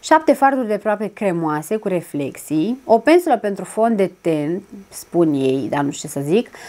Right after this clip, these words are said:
un aplicator cu două capete pentru farduri de pleoape, o pensulă cu două capete pentru buze și o oglindă.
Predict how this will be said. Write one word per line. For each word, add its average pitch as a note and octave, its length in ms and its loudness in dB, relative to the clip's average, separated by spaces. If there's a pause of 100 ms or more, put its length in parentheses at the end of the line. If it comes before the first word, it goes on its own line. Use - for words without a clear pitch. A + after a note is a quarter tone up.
(220)
un D#4 200 6
aplicator C4+ 400 -2
cu A#3+ 80 -8
două A3+ 220 2
capete A3+ 340 -2
pentru G3 240 -6
farduri G3 320 -4
de D#3+ 100 -2
pleoape, C4 380 2
o C4+ 100 4
pensulă C4 420 0
cu A#3+ 160 -4 (1400)
două A#3 240 6
capete A#3 360 -2
pentru G#3+ 280 -4
buze D#3+ 520 -2
și C4+ 120 -2
o C4 140 6
oglindă. E3+ 460 -4